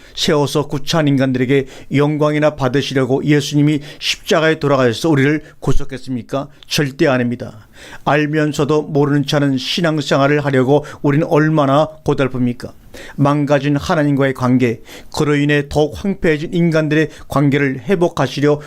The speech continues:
오신 것이 아닙니까? 그런데 관계를 회복하기는커녕 그놈의 지식, 교리, 교단 때문에 더욱더 갈라지고만 있으니, 오 통제라, 이 땅에 오직 예수님의 누가 선이고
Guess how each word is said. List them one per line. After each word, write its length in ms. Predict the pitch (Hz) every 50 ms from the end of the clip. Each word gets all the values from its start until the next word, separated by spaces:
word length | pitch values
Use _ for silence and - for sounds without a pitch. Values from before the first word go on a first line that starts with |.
| - -
오신 280 | - 147 143 143 151 143
것이 240 | 135 131 131 - 147
아닙니까? 420 | 123 127 120 120 113 - - - - - - - - - - - _ - - - - - -
그런데 420 | 147 135 135 135 139 143 127 120 - - - - -
관계를 480 | - 156 156 156 151 147 160 160 156
회복하기는커녕 920 | 147 151 143 147 147 151 147 143 147 147 135 - 156 139 139 131 127 127 127 - - -
그놈의 400 | - - 170 151 147 151 151 143
지식, 580 | 151 - 147 139 - - 156 139 123 - - -
교리, 540 | - - - 156 147 147 143 151 143 127 127 - - - - -
교단 440 | - - 160 147 143 151 147 147 139
때문에 380 | 151 151 139 147 151 147 135 127 -
더욱더 560 | - 147 156 160 151 - - - 175 170 156 - - - -
갈라지고만 720 | - - 156 151 151 147 143 131 143 147 147 147 147 139 131
있으니, 380 | 127 - 147 139 131 123 127 - - - - -
오 380 | - 143 143 143 143 139 135 -
통제라, 560 | - 180 160 143 135 139 127 123 127 - - - - _ - - - - - - - - -
이 160 | - 151 147
땅에 300 | 147 - 160 156 156 156
오직 380 | 151 151 147 143 151 151 147 147 -
예수님의 640 | 165 160 147 147 - 143 151 147 147 143 143 139 127
누가 280 | 151 156 156 165 160
선이고 580 | 156 - - - 165 151 143 131 143 151 147